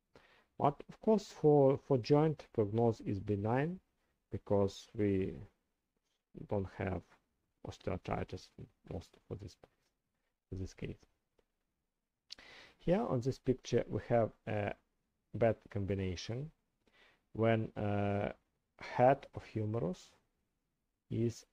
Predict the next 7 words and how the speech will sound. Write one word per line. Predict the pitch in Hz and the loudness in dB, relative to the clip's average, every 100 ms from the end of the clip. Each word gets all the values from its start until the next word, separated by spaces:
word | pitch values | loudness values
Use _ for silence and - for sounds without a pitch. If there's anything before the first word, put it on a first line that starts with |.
| 101 | -8
dislocated | 107 131 - 135 - 92 87 - - _ - _ _ _ _ _ _ _ _ _ _ _ - | -4 -4 0 -2 0 -6 -4 -10 -14 _ -20 _ _ _ _ _ _ _ _ _ _ _ -10
from | 104 | -6
the | 98 | -4
shoulder | 95 - 101 98 | -4 -2 -4 -4
joint | 92 - - 85 - _ _ _ _ _ _ | -10 -12 -14 -14 -20 _ _ _ _ _ _
and | - 113 107 | -6 -2 0
the | 110 | -2